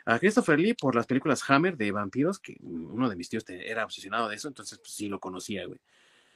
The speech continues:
Eh, y a, y a Ian McKellen por Magneto, güey, ¿no?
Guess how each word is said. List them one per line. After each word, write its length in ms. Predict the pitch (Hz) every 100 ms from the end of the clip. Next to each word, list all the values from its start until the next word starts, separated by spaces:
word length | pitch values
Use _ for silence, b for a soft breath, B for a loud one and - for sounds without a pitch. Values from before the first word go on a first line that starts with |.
| _ _
Eh, 320 | - 110 110 104
y 220 | 107 107
a, 140 | 110
y 160 | 117 104
a 140 | 104
Ian 220 | 120 143 123
McKellen 720 | 101 - 123 131 147 156 156 -
por 260 | 98 -
Magneto, 520 | 87 180 - - - 180
güey, 200 | 156 160 _ _ _ _ _ _ _ -
¿no? 260 | 110 165